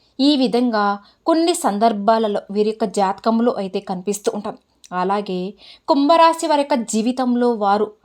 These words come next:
ఆర్థికపరమైన అంశాల గురించి చాలా రకాల ప్రయత్నాలు చేస్తూనే ఉంటారు.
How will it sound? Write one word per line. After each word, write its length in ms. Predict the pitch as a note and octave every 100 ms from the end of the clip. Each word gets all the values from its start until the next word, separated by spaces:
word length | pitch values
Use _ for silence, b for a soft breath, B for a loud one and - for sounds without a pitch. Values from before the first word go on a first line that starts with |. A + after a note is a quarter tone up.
| F#3
ఆర్థికపరమైన 640 | A#3+ B3 E4 E4 D4 C#4+ C#4 G3+
అంశాల 360 | G3+ - A#3 A3+
గురించి 320 | G#3 G3 - b b b b -
చాలా 220 | E4 E4 D4+
రకాల 220 | C4+ E4 E4+ C#4
ప్రయత్నాలు 400 | A#3+ B3+ D4+ D4
చేస్తూనే 460 | G#3+ G#3+ - B3+ C4+ B3
ఉంటారు. 240 | A3+ G3+